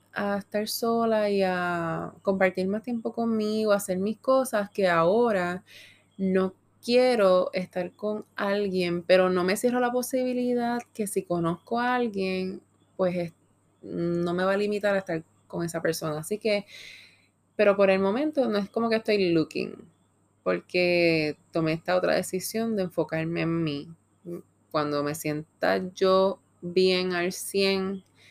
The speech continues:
pues chévere. Pero eso, siendo realista, esa era mi mentalidad. Así que siendo realista, la verdad es que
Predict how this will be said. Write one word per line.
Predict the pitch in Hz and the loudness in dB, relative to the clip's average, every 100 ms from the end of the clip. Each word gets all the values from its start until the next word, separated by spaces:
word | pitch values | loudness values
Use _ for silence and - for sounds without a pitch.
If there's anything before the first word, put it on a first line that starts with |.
| - _ _ _ _ _ _ | -20 _ _ _ _ _ _
pues | 175 170 160 | 4 4 2
chévere. | - - 156 160 160 - 160 - _ _ _ _ _ _ _ - | -6 -2 2 2 -2 -8 -16 -20 _ _ _ _ _ _ _ 2
Pero | 175 | 4
eso, | 170 180 180 - _ _ _ _ | 4 2 -2 -6 _ _ _ _
siendo | - 165 151 165 | -8 -2 0 4
realista, | 160 165 220 _ 151 147 170 | 6 6 2 _ -4 -4 -6
esa | - 175 | -4 0
era | 190 | 2
mi | 180 | 4
mentalidad. | 170 170 151 147 147 - - - | 2 2 2 2 -2 -8 -20 -14
Así | 170 | -6
que | 196 | -4
siendo | 175 160 190 | 0 2 4
realista, | 220 226 240 233 - 151 151 170 | 2 2 0 -4 -4 -2 -2 -2
la | 175 | -2
verdad | 165 160 165 | 0 0 -2
es | 165 | -4
que | 208 208 214 | 0 0 0